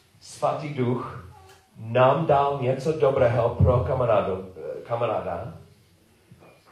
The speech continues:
my nebudeme úplně zmizet,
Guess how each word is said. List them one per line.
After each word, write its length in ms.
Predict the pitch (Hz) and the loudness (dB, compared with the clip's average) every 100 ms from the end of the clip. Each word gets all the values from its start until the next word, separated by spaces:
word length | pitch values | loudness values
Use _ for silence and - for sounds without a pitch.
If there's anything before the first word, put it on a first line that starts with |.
| - - - _ - - | -20 -20 -20 _ -20 -8
my 400 | 135 196 - 151 156 | 2 6 6 2 6
nebudeme 840 | 185 180 208 196 170 151 147 - - | 8 8 6 6 6 2 0 -6 -14
úplně 460 | 156 170 147 135 | -8 -6 -4 -4
zmizet, 580 | 120 202 262 175 85 113 | -6 -6 -4 -4 -6 -8